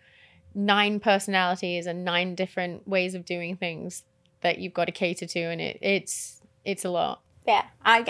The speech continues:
Speaker 2: I just thought it was great to see you and Sid walking down the red carpet with Sid with his mask on. I think it's fantastic.
Speaker 1: I know. And then they almost didn't let us in because they said,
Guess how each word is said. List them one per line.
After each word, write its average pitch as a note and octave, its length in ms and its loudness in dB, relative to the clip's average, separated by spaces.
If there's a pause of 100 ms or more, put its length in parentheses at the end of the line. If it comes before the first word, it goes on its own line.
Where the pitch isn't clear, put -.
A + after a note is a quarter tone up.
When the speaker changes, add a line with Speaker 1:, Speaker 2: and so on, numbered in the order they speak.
Speaker 2:
I G#3+ 160 10
just G3 240 0
thought D#3+ 220 -2
it - 120 -4
was C#3 140 -2
great D#3+ 320 4
to D#3 100 -6
see - 160 0
you D3+ 240 2
and C#3+ 160 2
Sid D#3 300 -2
walking D#3 440 0
down D3 360 4
the C#3 80 -6
red D3 260 2
carpet D3+ 460 2
with C#3+ 120 -4
Sid D3+ 280 -2
with D3 160 -2
his D3 240 -4
mask C#3+ 420 2
on. C#3 140 -2
I D3+ 100 -4
think C#3 220 -4
it's - 100 -12
fantastic. C3+ 880 0
Speaker 1:
I G#3+ 140 4
know. C4 320 10 (240)
And D#4 180 8
then E4 160 10
they D#4 100 6
almost D#4+ 300 8
didn't D4+ 180 4
let D4 140 8
us C4 100 0
in C4 360 6
because B3+ 400 6
they B3+ 160 8
said, A#3+ 460 8